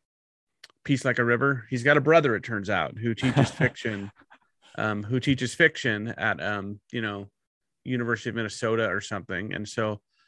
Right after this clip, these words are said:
Speaker 1: I picked up his book, American Gospel.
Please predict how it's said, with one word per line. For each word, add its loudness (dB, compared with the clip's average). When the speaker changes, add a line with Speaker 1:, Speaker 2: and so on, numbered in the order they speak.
Speaker 1:
I 0
picked 0
up 4
his 0
book, 2
American 2
Gospel. -2